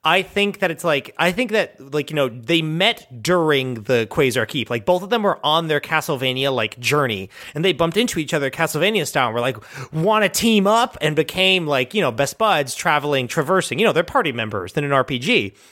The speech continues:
And the importance was Ginger Galligan was like,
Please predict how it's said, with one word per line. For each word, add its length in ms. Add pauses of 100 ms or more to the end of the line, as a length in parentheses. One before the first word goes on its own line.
(320)
And 300
the 180
importance 680
was 480 (340)
Ginger 300
Galligan 720
was 300
like, 340